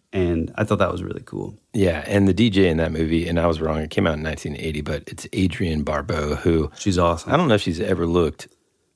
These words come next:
Speaker 2: as hot
Speaker 1: Yeah.
Speaker 2: as she did in The Fog. I mean, she, she's just awesome. And then when she, I loved how it showed, like, how she would, like, turn on the buttery smooth radio voice,
Speaker 1: Mm, mm-hmm.
Speaker 2: you know, when she got behind the mic. It was great.
Speaker 1: Yeah.
Speaker 2: Uh,
Speaker 1: Yeah.
Speaker 2: but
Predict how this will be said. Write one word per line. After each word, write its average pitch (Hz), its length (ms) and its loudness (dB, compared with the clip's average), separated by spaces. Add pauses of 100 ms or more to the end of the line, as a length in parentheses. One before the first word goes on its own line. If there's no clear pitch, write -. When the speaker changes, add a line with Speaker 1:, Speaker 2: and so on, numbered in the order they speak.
Speaker 2:
as 87 180 -4
hot 82 340 -4
Speaker 1:
Yeah. 87 280 2
Speaker 2:
as 82 60 -4
she 85 100 -2
did 78 180 -4
in 80 120 -2
The 76 80 -4
Fog. 76 320 -4
I - 20 -4
mean, 80 180 -2
she, - 300 0
she's 98 220 2
just 82 120 0
awesome. 80 280 2
And 98 120 2
then 95 200 4
when 92 100 4
she, 82 240 -4 (340)
I 98 60 0
loved 98 340 4
how 90 200 2
it 82 180 -2
showed, 90 280 2
like, - 280 -6 (340)
how 87 140 -6
she 90 140 -4
would, 87 160 0
like, 78 280 -6 (240)
turn 92 280 2
on 82 280 2
the 80 80 2
buttery 85 400 2
smooth 85 440 2
radio 82 360 2
voice, 87 260 4
Speaker 1:
Mm, 117 340 6
mm-hmm. 101 240 6
Speaker 2:
you 98 120 6
know, 90 200 2
when 87 100 0
she 85 140 -6
got 82 160 -4
behind 82 220 -4
the 80 60 -2
mic. 82 220 -2
It 85 60 -8
was 78 140 -10
great. 76 300 -8 (140)
Speaker 1:
Yeah. - 220 -2 (180)
Speaker 2:
Uh, 113 200 4
Speaker 1:
Yeah. 92 120 0
Speaker 2:
but 117 160 2